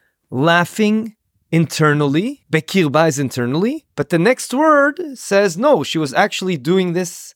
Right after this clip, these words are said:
externally, le'emor, to say, and she said, "Huh, how can it be? I'm so, we're so old and we're gonna have a kid." So what is it? Is it internal? Is it external? It seems to be a contradiction. If we go on in the, the psukim, it then says,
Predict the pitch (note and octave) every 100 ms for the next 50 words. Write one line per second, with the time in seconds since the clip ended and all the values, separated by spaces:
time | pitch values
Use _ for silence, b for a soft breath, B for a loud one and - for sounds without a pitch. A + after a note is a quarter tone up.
0 | _ F#3 - D#4 F4+ G3 G#2 F#2+ B2 F#3
1 | G#3+ D4+ B3+ A2+ - D#3+ C4 A#3+ C#3+ -
2 | D3 B3 A#3+ E3 C#4+ B3+ F3 G#3 G#3+ -
3 | B3 A#3+ C3+ - G#3 G3+ B B D3+ C#3+
4 | G#3+ G3+ A3+ E3+ C#3 D3+ D#3 C3 - F#3+
5 | B3+ C4+ _ - C#3+ A3+ B3+ G3 A#2 G2
6 | A2+ B2+ A#2 A2 D3 A#3 B3+ G#3 A3+ -
7 | B3 A3+ G2+ F#2 _ A2+ - F3+ E3+ E3
8 | C3+ F3 E3 D#3 - E3+ A#3+ - G#2 -
9 | _ - C3 A#2 D#3 D#3 B3 D4+ F#3 D3+
10 | C#3 C3+ C#3 - - C#3 F3 F3+ D#3+ G#3
11 | A3+ G#3 F3 F3+ E3 -